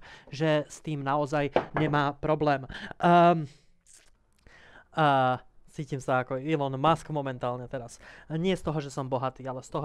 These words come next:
že pri prezentácii mojho auta mi niekto rozbil na ňom okno. Ehm, <clears throat> sekunda, ja to tu dám dokopy. Ehm, X D Racer Proste Edition.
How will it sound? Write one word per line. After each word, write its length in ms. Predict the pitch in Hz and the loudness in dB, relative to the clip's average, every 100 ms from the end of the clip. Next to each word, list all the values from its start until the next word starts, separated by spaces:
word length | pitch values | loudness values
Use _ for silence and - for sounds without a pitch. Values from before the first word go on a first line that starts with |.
| 143 | -6
že 80 | |
pri 160 | 139 147 | -6 -6
prezentácii 560 | 143 135 131 135 139 127 | -6 -6 -4 -4 -4 -6
mojho 240 | 131 131 | -4 -4
auta 320 | 120 131 123 | 0 0 -2
mi 160 | 131 131 | -8 -8
niekto 160 | 117 | -8
rozbil 320 | 127 123 131 131 | -6 -6 -6 -6
na 80 | |
ňom 160 | 127 135 | -4 -4
okno. 320 | 135 - 117 - - - | -6 -8 -18 -20 -20 -8
Ehm, 720 | 147 165 175 175 226 254 196 160 | 0 2 4 4 8 8 6 -4
<clears throat> 160 | - 190 | -4 -4
sekunda, 640 | - 214 233 233 269 247 | -2 0 2 6 6 6
ja 240 | 180 196 233 | 2 4 4
to 80 | 220 | 4
tu 160 | 220 | -2
dám 320 | 190 190 170 | 0 2 2
dokopy. 480 | 180 180 226 202 214 - - - | 0 2 0 0 -2 -4 -20 -10
Ehm, 320 | - 170 175 - _ _ _ - - - _ _ _ _ _ _ | 0 4 4 0 _ _ _ -20 -20 -20 _ _ _ _ _ _
X 400 | - 285 160 139 | 6 6 6 -2
D 320 | 127 180 165 156 | 6 8 8 8
Racer 640 | 156 175 139 - 165 147 - - | 8 6 4 2 2 2 -2 6
Proste 640 | 220 233 - - 160 147 | 10 10 8 -2 0 2
Edition. 640 | 139 131 131 - 135 120 | 0 -2 -6 -10 -12 -12